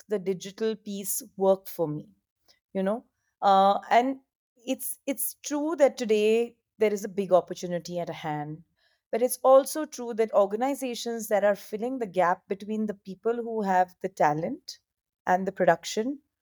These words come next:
to those who can then market and voice it out there is a very, very gi-, big gap. And it's, um,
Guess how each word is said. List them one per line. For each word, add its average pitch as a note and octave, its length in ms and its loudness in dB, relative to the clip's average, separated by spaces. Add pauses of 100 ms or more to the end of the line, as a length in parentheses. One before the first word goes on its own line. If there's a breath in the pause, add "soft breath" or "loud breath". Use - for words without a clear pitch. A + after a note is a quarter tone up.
(260)
to A#3+ 80 -6
those C4 400 2
who C4 100 -6
can B3 260 -4
then A#3 440 4
market F3+ 760 0
and A3 180 -2
voice F3 420 2
it - 140 -8
out E3+ 300 -2
there E3 240 -6 (640)
is A#3 180 0
a F4 100 0
very, G#3+ 400 0
very F#3+ 260 4
gi-, E3 300 -6
big F3 180 0
gap. C#3 280 -6 (460)
And C4 140 4
it's, - 280 0
um, B3 380 4